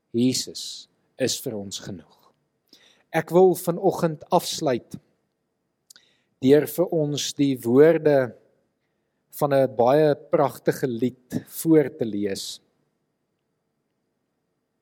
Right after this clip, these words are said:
Dis 'n lied wat geskryf is deur Hillsong. "You saw the crushing weight my flesh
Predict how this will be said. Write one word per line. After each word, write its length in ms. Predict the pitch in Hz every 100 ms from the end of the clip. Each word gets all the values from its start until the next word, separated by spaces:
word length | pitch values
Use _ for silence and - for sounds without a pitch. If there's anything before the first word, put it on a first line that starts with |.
| _ _ _ _ _ _
Dis 160 | 120 151
'n 140 | 127 143
lied 200 | 165 156
wat 160 | 139
geskryf 640 | - - - 170 165 160 147
is 180 | -
deur 240 | - 127 113
Hillsong. 720 | 117 143 151 - 120 104 95 _ _ _ _ _ _ _ _ _ _ _ _ _ _ _ _ _ _ _ _ _ _ _ _ _
"You 280 | 127 160 190
saw 720 | - - 185 165 151 131 110 - _ _
the 120 | 135 123 _
crushing 560 | 156 151 147 185 165 131
weight 540 | 110 107 - - - 127
my 200 | 110 107
flesh 600 | - 135 120 - -